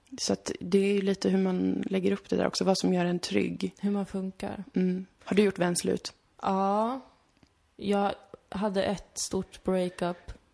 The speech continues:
Speaker 2: i, eh, eller om det var strax efter gymnasiet, med min bästa kompis då, som jag hade haft.
Speaker 1: Mm.
Speaker 2: Ehm, och, eh,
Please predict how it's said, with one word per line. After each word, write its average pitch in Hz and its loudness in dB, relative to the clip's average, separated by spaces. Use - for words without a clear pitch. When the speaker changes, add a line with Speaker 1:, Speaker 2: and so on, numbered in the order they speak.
Speaker 2:
i, 180 0
eh, 185 -2
eller 190 0
om 190 0
det 185 0
var 185 0
strax - -4
efter 190 -2
gymnasiet, 196 -2
med 190 0
min 175 -2
bästa 185 -2
kompis - -2
då, - -2
som 190 -4
jag 180 -2
hade 185 -2
haft. - -8
Speaker 1:
Mm. 185 0
Speaker 2:
Ehm, 170 -2
och, - -6
eh, 175 -2